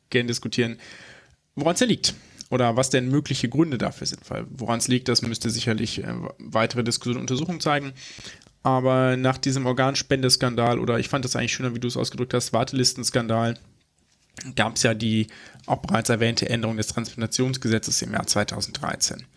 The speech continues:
Und eine Sache, die dort mit eingeführt wurde, ist zum Beispiel die Einrichtung eines Transplantationsbeauftragten an Entnahmekrankenhäusern.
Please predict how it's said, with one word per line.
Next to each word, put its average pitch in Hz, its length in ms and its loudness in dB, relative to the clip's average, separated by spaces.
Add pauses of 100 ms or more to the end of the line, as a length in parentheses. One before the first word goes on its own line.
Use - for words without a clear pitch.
(680)
Und 120 420 0
eine 131 140 4
Sache, 123 240 2
die 117 120 0
dort 113 420 0
mit 120 160 -6
eingeführt 190 460 2
wurde, 139 240 4
ist 123 140 2
zum 135 100 -2
Beispiel 117 280 0
die 117 120 0
Einrichtung 113 600 -2
eines - 340 -4
Transplantationsbeauftragten 117 1600 -2
an 117 120 -6
Entnahmekrankenhäusern. 107 1200 -4